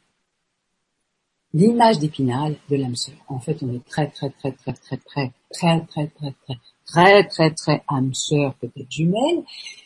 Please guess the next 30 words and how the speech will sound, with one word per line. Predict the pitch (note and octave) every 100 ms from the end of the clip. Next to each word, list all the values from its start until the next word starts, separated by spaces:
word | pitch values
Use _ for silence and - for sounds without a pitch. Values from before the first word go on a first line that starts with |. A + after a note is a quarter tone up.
| _ _ -
et | D#4+ D4+ C#4+ -
ce, | - - - B3 D#4+ - _ _ _ _ _ _ _ _ _ _ _ _ _ _
comment | - E3 D#3+
je | C#3+
dirais, | C#3+ D3 C#3+ D3 C#3 - _ _ _ _ _ _ -
ça | - G#3+
ne | G3+
rend | G3 - - A#3+ C#4+
pas | - A3+ B3+ - _ _ -
la | E3
relation | E3+ F3+ E3+ - - D#3 C#3 _ _ _
plus | - B2
simple, | - - G3 D#4 - -
au | F3
contraire, | - C#3 - F3 C4 E4+ -
parce | E3+ -
que | -
plus | D#3+ - B3+ D#4+ E4 _ _
les | D3+ D#3+
relations | E3 D#3 - C3
sont | B2 D3+ D3+
fortes, | - A#3+ D4 _ -
plus | D#4
il |
y | D#4
a |
de | C4
karma | - - F#3+ - F#3 F#3 A#3 _ _ _
à | C#3+ C#3+ G3 _ _ _ -
résoudre. | B2 A#2+ A#2 A#2+